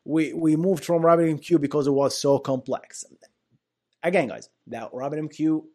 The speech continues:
I used it at, at my work, and I built a course. I made a video talking about Rabbit M Q, and I made a video c-, talking about Kafka. And Kafka, if you, if you start with Kafka, it's, it's, it's, it's way more,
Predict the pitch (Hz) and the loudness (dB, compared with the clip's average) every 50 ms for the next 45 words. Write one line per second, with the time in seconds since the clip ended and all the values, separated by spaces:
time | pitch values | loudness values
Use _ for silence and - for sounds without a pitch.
0 | _ _ - 120 123 135 151 190 208 170 156 202 185 135 131 - _ _ - - | _ _ -14 -12 -8 -6 -4 -4 -4 0 0 0 0 0 -2 -10 _ _ -18 -16
1 | - - 123 160 196 196 180 185 190 190 185 180 185 - - _ _ _ - - | -16 -12 -8 -6 -4 -4 -2 0 0 0 0 -2 -4 -12 -20 _ _ _ -20 -20
2 | - _ _ _ _ _ _ _ _ _ - 123 131 131 131 131 - _ _ _ | -20 _ _ _ _ _ _ _ _ _ -8 -6 -4 -4 -4 -6 -8 _ _ _
3 | _ - 131 139 151 160 165 160 156 147 - 123 110 107 107 107 156 170 190 196 | _ -6 -4 -2 0 0 0 -2 -4 -10 -12 -18 -20 -14 -2 6 8 8 8 8
4 | 202 208 202 - - - - _ _ _ _ _ _ _ _ _ - 113 - _ | 4 0 -2 -4 -12 -14 -14 _ _ _ _ _ _ _ _ _ -16 -16 -16 _
5 | - - 175 120 90 - - 117 131 139 131 117 120 120 107 98 - 147 175 185 | -4 -2 -2 -2 -2 -6 -6 -4 -4 -4 -4 -4 -6 -12 -12 -4 4 6 6 6
6 | 160 131 107 92 82 - _ _ _ _ _ _ _ _ _ _ _ _ _ _ | 6 2 -4 -4 -6 -12 _ _ _ _ _ _ _ _ _ _ _ _ _ _
7 | _ _ _ _ _ _ - - 151 147 151 147 131 123 117 113 107 104 101 - | _ _ _ _ _ _ -2 0 0 2 2 0 0 0 0 0 0 -2 -6 -10
8 | - 104 110 123 127 135 135 127 127 127 113 110 170 196 170 143 135 - - - | -12 -12 -8 -6 -4 -4 -2 -2 -2 -4 -2 0 0 2 2 0 0 -2 -8 -20
9 | 107 _ - - 127 123 123 120 113 110 113 110 - - 107 104 107 - 175 214 | -20 _ -4 -4 -2 -2 0 -2 -2 -4 -4 -10 -8 -8 -10 -10 -4 -2 0 0
10 | 220 - - 160 - - - _ _ _ _ _ _ _ _ _ _ - 143 143 | 0 2 2 0 0 0 -8 _ _ _ _ _ _ _ _ _ _ -8 -6 -6
11 | 139 - - - - 127 123 127 113 110 - - 214 240 175 135 - - - 147 | -6 -6 -10 -10 -8 -6 -4 -4 -6 -6 0 2 2 2 2 0 -2 -2 0 2
12 | 196 208 - - - 117 113 - - 120 - - - - - - - - - _ | 2 2 0 -2 -8 -8 -8 -10 -10 -12 -12 -12 -14 -14 -14 -14 -16 -16 -18 _
13 | _ _ _ _ - 139 120 - - 117 113 117 131 165 180 180 175 156 160 170 | _ _ _ _ -16 -14 -12 -12 -10 -8 -6 -2 0 2 2 2 2 2 2 2
14 | 165 151 139 127 - | 2 2 0 -2 -4